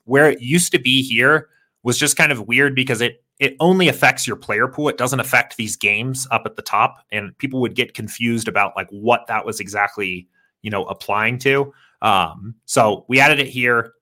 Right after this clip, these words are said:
If you click that, you'll get this button to add a filter, and you can add it back in. I did notice as well that the minimum projection filter got removed. I'm not sure if that was intentional. Uh,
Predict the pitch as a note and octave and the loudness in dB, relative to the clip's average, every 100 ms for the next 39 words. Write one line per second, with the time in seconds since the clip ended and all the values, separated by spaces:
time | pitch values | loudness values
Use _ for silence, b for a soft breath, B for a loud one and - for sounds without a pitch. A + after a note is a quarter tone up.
0 | _ A2+ A2 G#2+ D#3+ D3+ B2+ A#2 A2+ G#2+ | _ -12 -12 -4 -4 0 2 2 0 -6
1 | A2+ A2+ - A#2+ A2+ F#2+ G#2 G2 - G#2+ | -6 -6 -2 -2 -2 -2 -2 0 -4 -6
2 | - F#2+ F2+ G#2 G2+ G2+ F#2+ G2+ G2 G2 | -4 -8 -8 -10 -10 -10 -4 -2 0 0
3 | G2 G2+ F#2+ F#2 b b - D#3+ G#3 E3+ | 0 -2 -8 -10 b b 2 4 4 4
4 | F#3 G3+ G3+ - D3 A2+ A#2+ D3+ D3 - | 4 4 4 2 0 2 4 4 2 -4
5 | G#2+ A#2+ C#3+ C#3+ C3 A#2 F2+ G2 F#2+ - | -2 -2 0 -2 -2 -4 -6 -8 -10 -6
6 | D3 D3 C#3+ D#3 D3+ E3 D#3 D#3 D3 D#3+ | -6 -6 -4 0 0 0 2 2 4 0
7 | D#3+ E3 E3+ - b b - C3 F3 - | 0 0 0 -6 b b -2 2 2 0
8 | D#3 D3+ D#3 D#3+ C#3+ C3 A2 B2 B2+ D3+ | 0 0 2 0 0 -6 -8 -6 -6 -2
9 | D#3 D#3 b b - A#2+ | 0 0 b b 4 4